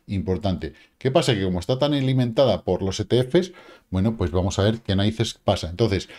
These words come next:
bueno, cuando lleguemos a un punto como este, en el cual de momento a lo largo de este ciclo hemos tenido un apoyo, dos apoyos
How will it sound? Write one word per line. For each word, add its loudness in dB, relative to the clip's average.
bueno, 2
cuando 6
lleguemos 4
a 2
un 2
punto 2
como 4
este, -2
en -2
el 2
cual 4
de 4
momento 2
a 0
lo 4
largo 6
de 4
este -6
ciclo 0
hemos 0
tenido 0
un -6
apoyo, 2
dos 0
apoyos 0